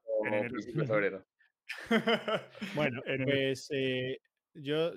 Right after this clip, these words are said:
Speaker 3: simplemente eso, que, que la idea es genial, viene del tema de,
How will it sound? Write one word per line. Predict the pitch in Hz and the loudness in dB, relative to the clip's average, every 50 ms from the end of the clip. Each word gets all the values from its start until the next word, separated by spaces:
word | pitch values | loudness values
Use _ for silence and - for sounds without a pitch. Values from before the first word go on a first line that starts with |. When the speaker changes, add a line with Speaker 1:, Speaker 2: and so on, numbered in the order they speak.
| 127 | -8
Speaker 3:
simplemente | 147 - 147 143 156 156 147 131 135 127 127 123 120 87 120 | -12 -10 -6 -4 -2 -2 -2 -2 -2 -2 -2 -2 -4 -4 -6
eso, | 131 - - 113 113 117 _ | -8 -8 -8 -14 -14 -14 _
que, | - 127 123 120 117 117 117 - | -8 -6 -6 -4 -6 -8 -10 -6
que | 123 | -2
la | 123 123 131 | 0 2 2
idea | 139 139 143 147 | 2 2 2 0
es | 143 - - | -2 -4 -10
genial, | - - - 123 139 151 156 156 156 147 | -12 -10 -6 -2 0 2 4 4 4 2
viene | 135 143 143 143 135 | 2 0 0 0 0
del | 135 135 131 131 131 131 127 123 123 | 2 2 2 2 2 0 -2 -2 -2
tema | 143 143 143 139 139 | -4 -2 -2 0 0
de, | 135 131 131 131 131 127 127 127 123 123 123 120 120 | 0 0 0 0 0 0 0 -2 -2 -2 -2 -4 -6